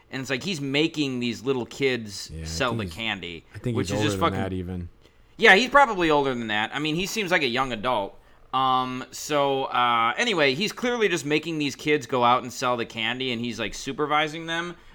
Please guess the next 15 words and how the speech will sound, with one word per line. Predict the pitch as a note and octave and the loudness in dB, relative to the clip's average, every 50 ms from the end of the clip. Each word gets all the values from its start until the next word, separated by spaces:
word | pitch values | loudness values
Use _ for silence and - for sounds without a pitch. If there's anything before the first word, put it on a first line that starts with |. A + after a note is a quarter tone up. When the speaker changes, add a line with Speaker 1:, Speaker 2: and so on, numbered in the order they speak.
| - - - | -14 -4 0
Speaker 1:
Uh, | C3 C3+ C3 B2+ B2+ B2+ B2 | 2 4 6 8 8 8 6
but | A2 C3+ C#3 | 4 2 0
it's, | C#3+ - - | 0 -2 -2
it's | D3 C#3+ C#3+ | -6 -6 -4
not | C#3+ D3+ D#3+ F3+ F3 | -2 0 0 2 4
a, | D#3+ D3 C#3+ C3+ - A#2 | 4 4 4 2 0 -2
it's | C3 - | -6 -4
not | D3+ F3 F3+ F#3+ | -2 -2 -2 0
a | E3+ | 0
good | C3+ D#3 C#3+ B2 | 0 0 0 0
use | B2 C#3 D3 C3+ - - | 0 -2 -2 -4 -4 -6
of | B2 A2+ G#2+ G2+ | -6 -6 -6 -6
these | G2 A#2+ A2+ - | -4 -4 -4 -4
kids' | - - D3+ C#3 G#2 - | -2 -2 -2 -2 -2 -4
time, | - D3 D3 C#3 A#2+ G#2+ G#2 G#2 G#2+ A2 | -2 0 0 2 2 0 0 -2 -6 -8